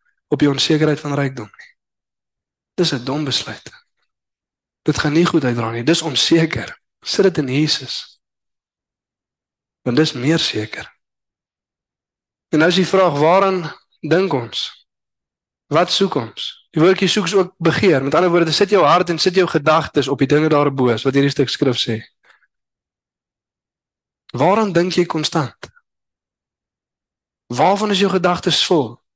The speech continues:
Nie op 'n Sondag nie, deur die week.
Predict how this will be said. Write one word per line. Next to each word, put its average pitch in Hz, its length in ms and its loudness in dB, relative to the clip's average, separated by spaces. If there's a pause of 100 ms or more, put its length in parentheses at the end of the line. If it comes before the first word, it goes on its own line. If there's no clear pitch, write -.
(760)
Nie 202 100 4
op 202 80 -4
'n 170 40 0
Sondag 185 480 0
nie, 180 200 0 (1300)
deur 151 140 4
die 165 100 4
week. 147 300 -2